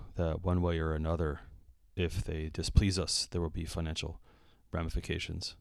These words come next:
accordingly, and we cause other people to fall into that difficult and dangerous set of decisions between truth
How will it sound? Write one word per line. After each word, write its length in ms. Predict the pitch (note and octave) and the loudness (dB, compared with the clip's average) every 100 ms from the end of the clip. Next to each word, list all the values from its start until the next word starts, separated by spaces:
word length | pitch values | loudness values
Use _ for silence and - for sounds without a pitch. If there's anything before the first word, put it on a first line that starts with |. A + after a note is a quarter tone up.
| - - F#2 | -20 -10 -4
accordingly, 600 | - F2+ E2+ D#2+ - - - - - - | 2 4 4 2 -2 -10 -20 -20 -20 -10
and 380 | - E2 D#2 D#2+ | -2 0 0 -2
we 100 | E2 | -2
cause 280 | - F2 D#2+ | -2 0 0
other 160 | E2+ E2 | 2 2
people 440 | F2 D#2+ E2+ - - - _ _ _ - - | 0 0 -2 -6 -20 -20 _ _ _ -20 -12
to 120 | - | -6
fall 320 | D#2 - F2 E2 | -2 2 2 2
into 200 | D#2+ D2+ | -2 -4
that 180 | D#2+ - - - - - | -6 -8 -18 -20 -20 -2
difficult 420 | G2+ F#2 - D2+ - - | 2 2 0 -4 -8 -6
and 140 | F2+ | -4
dangerous 400 | D#2+ E2+ D#2+ - | 0 0 0 -2
set 280 | - - F2 | 0 2 0
of 140 | D#2 - | -2 -6
decisions 680 | C#2 - F2 D#2 F2+ - - - _ - - - | -4 -2 -2 -4 -6 -8 -12 -20 _ -20 -20 -10
between 340 | - - F2 D#2+ | -4 0 2 2
truth 500 | - F#2+ E2+ D#2+ | 2 4 4 2